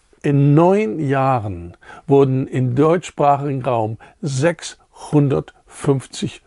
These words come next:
Bücher verkauft. Und das wird angeboten vom Glaubenszentrum in Gandersheim, so dass es nicht ein,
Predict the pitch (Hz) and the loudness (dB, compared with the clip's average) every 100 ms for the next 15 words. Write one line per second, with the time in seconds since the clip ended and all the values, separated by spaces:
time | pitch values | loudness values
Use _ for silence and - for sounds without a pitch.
0 | - 123 127 - 131 - - - - 120 | -2 2 2 2 -6 -8 -14 -20 -8 -8
1 | - - 101 - - - _ _ - - | -4 -4 -6 -12 -20 -20 _ _ -14 0
2 | 131 127 139 151 156 175 147 131 135 139 | 2 4 4 4 4 4 4 6 4 4
3 | 123 110 - - - 120 113 113 165 170 | 0 -2 -6 -16 -2 2 2 4 4 4
4 | 156 - 139 127 131 127 113 107 147 165 | 2 4 2 4 0 2 0 2 2 4
5 | 135 - 117 120 123 123 117 139 113 139 | 2 0 -2 0 0 0 -2 -4 -4 -2
6 | 135 - 117 | -2 -2 -2